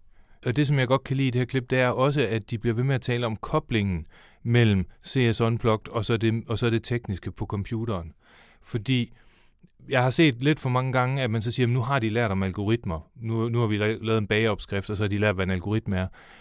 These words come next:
Men det er jo ikke sådan, det er. Det er, det er med til at give dem nogle billeder på, hvad algoritmer er. Det er med til at give dem nogle billeder på, hvordan man programmerer.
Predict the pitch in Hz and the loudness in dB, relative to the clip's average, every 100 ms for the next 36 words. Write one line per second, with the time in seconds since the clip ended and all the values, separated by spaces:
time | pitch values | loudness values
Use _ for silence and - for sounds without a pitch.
0 | - 120 113 135 143 - 151 113 104 107 | -4 0 4 4 4 2 2 2 2 2
1 | 127 131 131 135 135 151 127 113 - 120 | 2 4 2 2 2 2 4 2 4 4
2 | 131 160 113 - 101 95 - - - 107 | 4 2 2 0 -2 -2 -10 -20 -4 2
3 | 101 95 107 107 104 107 123 123 127 120 | 4 2 0 2 2 2 0 0 0 0
4 | 110 - 127 147 117 113 101 98 110 98 | 0 0 2 2 2 2 4 2 0 -2
5 | 95 98 104 | -2 0 0